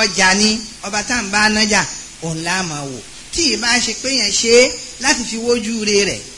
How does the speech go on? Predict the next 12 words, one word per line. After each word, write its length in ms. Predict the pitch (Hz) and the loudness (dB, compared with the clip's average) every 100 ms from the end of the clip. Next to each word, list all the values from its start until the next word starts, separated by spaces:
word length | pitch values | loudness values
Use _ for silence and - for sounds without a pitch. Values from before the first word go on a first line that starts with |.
| - - - - - | -20 -20 -20 -18 -8
eléyìí 220 | 196 190 | -4 -2
ò 40 | 143 | -4
ní 80 | 139 | -6
ṣẹlẹ̀. 240 | 123 90 - - - - - - - - - - - - - - - - | -8 -10 -14 -18 -20 -20 -20 -20 -20 -20 -20 -20 -20 -20 -20 -18 -16 -6
Ìwà 200 | 254 285 320 | 0 2 4
ṣe 360 | 320 320 349 - - - | 4 6 4 2 -4 -4
láti 240 | 311 359 254 | -4 -2 -2
fi 100 | 254 | 0
wójú 400 | 262 277 240 254 | 0 0 0 2
re 180 | 233 226 | 4 4
rẹ̀ 160 | 170 | 2
yìí, 120 | 135 | -2